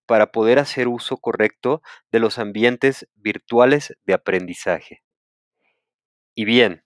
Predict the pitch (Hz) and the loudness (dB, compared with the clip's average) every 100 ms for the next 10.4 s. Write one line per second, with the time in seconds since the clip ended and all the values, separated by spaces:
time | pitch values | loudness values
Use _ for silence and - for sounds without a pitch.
0 | _ _ _ - 117 151 - 185 139 143 | _ _ _ -2 2 2 2 2 2 2
1 | - 107 110 139 - _ 113 110 123 156 | 2 2 2 -2 -20 _ -2 2 4 4
2 | 185 127 120 135 135 - 120 107 127 120 | 4 0 2 0 0 -2 -2 -2 -2 -2
3 | - 123 147 - - 110 110 117 131 - | -4 -4 -2 -4 -10 -8 -2 2 2 0
4 | 110 95 95 104 - - - _ - 143 | -6 -4 0 0 0 -20 -20 _ 0 2
5 | 175 - 120 120 - 147 113 98 110 98 | 4 0 -8 -8 -6 -2 -2 -4 -6 -2
6 | 110 120 127 127 - - 98 92 92 - | 0 0 -2 -2 -4 -6 -6 -6 -6 0
7 | 110 - 147 - - - - 113 135 - | 0 0 -2 -2 -20 -20 -4 0 0 0
8 | 143 131 135 131 104 - 104 95 82 - | -4 -4 2 2 2 0 0 -2 -10 -14
9 | _ _ _ 117 135 165 180 - 113 110 | _ _ _ 0 4 4 0 0 2 2
10 | 117 - 147 196 | 0 2 2 2